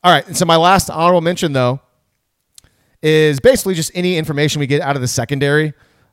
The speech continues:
Nickel position. Sure, Jeremiah Cradell's the guy, supposedly, but also, hey, I like Billy Bowman a lot. We're gonna hear a lot about Billy Bowman? I don't know.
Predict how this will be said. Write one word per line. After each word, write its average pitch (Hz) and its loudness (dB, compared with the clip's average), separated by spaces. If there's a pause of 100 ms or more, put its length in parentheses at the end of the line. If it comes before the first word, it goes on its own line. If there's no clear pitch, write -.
(340)
Nickel 165 0
position. 110 -4
Sure, 165 0
Jeremiah 156 0
Cradell's 147 -2
the 131 -10
guy, 143 -2
supposedly, 156 -4
but 156 0
also, 170 0
hey, 143 0
I 135 -6
like 160 -2
Billy 165 -2
Bowman 139 0
a 101 -8
lot. 87 -14 (320)
We're 135 -8
gonna 165 0
hear 175 4
a 180 4
lot 165 2
about 160 0
Billy 175 2
Bowman? 180 0
I 131 -2
don't 151 0
know. 160 0